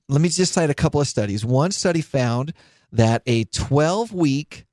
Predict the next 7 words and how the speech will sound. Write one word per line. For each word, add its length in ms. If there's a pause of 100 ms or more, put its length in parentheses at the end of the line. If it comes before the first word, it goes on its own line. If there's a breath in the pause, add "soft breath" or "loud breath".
(140)
moderate 680
intensity 600
walking 400
program 560 (680 soft breath)
decreased 600
belly 340
fat 460